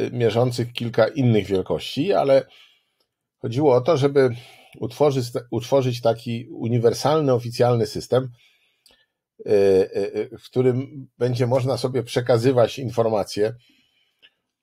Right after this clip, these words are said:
i dane, y, y, y, oficjalnie,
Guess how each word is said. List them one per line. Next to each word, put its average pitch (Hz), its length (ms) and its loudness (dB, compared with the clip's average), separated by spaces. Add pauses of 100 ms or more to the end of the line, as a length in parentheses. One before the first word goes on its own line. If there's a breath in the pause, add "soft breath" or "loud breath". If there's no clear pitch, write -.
(440)
i 113 120 -4
dane, 101 460 2
y, - 840 -10
y, 87 500 0 (240)
y, - 180 -12 (880)
oficjalnie, 120 840 2